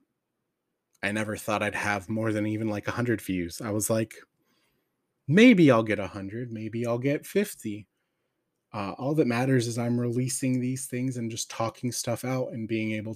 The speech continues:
to express my love of this genre. So for everyone listening, thank you so much for your continued patronage. Um, I hope you guys stick around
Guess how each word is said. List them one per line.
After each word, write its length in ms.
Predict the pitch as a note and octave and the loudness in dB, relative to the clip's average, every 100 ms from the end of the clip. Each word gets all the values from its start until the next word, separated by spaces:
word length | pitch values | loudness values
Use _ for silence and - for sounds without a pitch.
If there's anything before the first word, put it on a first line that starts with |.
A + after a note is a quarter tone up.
| - | -6
to 260 | A2 G#2+ G#2 _ _ _ _ _ | -4 -4 -6 _ _ _ _ _
express 520 | A2+ - - B2 - A#2+ | -6 -2 2 2 2 -2
my 120 | A2 | -2
love 340 | A2 A#2 A2+ | 0 0 2
of 140 | G#2+ G#2+ | -2 -4
this 160 | A2 | -4
genre. 540 | - A2 G#2+ G2+ G2 F#2+ _ _ - - _ _ _ - | -2 -2 -2 -4 -8 -12 _ _ -20 -20 _ _ _ -8
So 440 | - A2+ A2 G#2+ | 0 2 2 0
for 260 | - C3 A#2+ | -2 -4 0
everyone 460 | B2 C3 B2 A#2 | 4 4 4 2
listening, 380 | B2+ B2+ A#2+ A2+ | 2 2 2 0
thank 400 | - - B2+ C3 | 0 0 0 0
you 100 | C3 | -4
so 500 | A#2 - - - D#3 | 0 2 2 4 4
much 480 | A2+ G2 D#2 - - - _ _ | 4 0 -4 -6 -6 -10 _ _
for 200 | - A#2+ | -12 -8
your 180 | G#2 G#2+ | -6 -8
continued 760 | - A2 - A#2 G#2+ G#2 G2+ - _ _ _ _ _ _ - | -6 -8 -4 -2 0 0 0 -4 _ _ _ _ _ _ -6
patronage. 920 | A2+ G#2+ - A2 G2+ F#2+ G#2 - - _ _ _ _ _ _ _ _ _ _ _ _ | -4 -2 -2 -2 -4 -6 -6 -8 -8 _ _ _ _ _ _ _ _ _ _ _ _
Um, 580 | G#2 G2+ F#2+ F#2+ F#2 F#2 _ _ _ _ _ _ _ _ _ _ _ _ _ _ _ _ _ _ _ | -4 -4 -4 -6 -8 -14 _ _ _ _ _ _ _ _ _ _ _ _ _ _ _ _ _ _ _
I 120 | B2 A2 | 0 2
hope 200 | B2 C3+ | 2 2
you 60 | |
guys 220 | B2+ B2 | 2 2
stick 260 | - C#3+ C3 | 2 0 0
around 520 | A#2 A2+ A#2+ B2+ - | 0 2 0 -2 -4